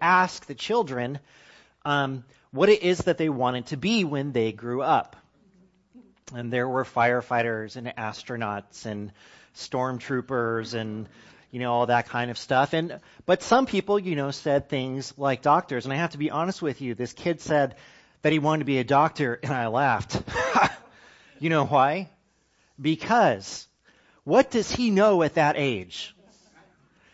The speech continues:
He's learned his colors. He maybe knows how to count.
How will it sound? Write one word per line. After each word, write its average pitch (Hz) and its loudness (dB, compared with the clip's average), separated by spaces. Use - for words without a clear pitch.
He's 240 -2
learned 185 2
his 139 -4
colors. 277 -2
He 214 0
maybe 185 2
knows 170 -2
how 175 -2
to 113 -4
count. 269 -6